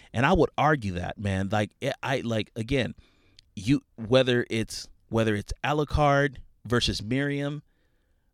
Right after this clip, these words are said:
or, you know, whatever, uh, what oth-, whatever other caveats you wanna think about when comparing the two games, I truly think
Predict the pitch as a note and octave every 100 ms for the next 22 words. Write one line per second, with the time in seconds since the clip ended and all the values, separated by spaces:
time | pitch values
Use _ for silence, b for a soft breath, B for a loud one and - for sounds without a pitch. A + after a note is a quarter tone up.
0 | _ - G2+ G#2+ G#2+ G2+ G2+ - A#2 A#2
1 | G#2+ G#2 G2+ - G#2+ C3 D#3+ D#3+ D#3 -
2 | C3 - A#2 C#3+ E3+ - C3 D3 D#3+ E3
3 | C3+ C3 A2+ - C3 C3 A#2 G#2+ - A2+
4 | A2 G#2 F#2+ - E3+ D#3+ A2+ G#2+ G2+ -
5 | b b b - A#2+ - G#2 B2+ B2+ A#2
6 | G#2 A2 F#2+ A#2+ A2+ G#2 - - G#2+ -
7 | - C#3 D3+ D3 C3+ - B2+ G2+ -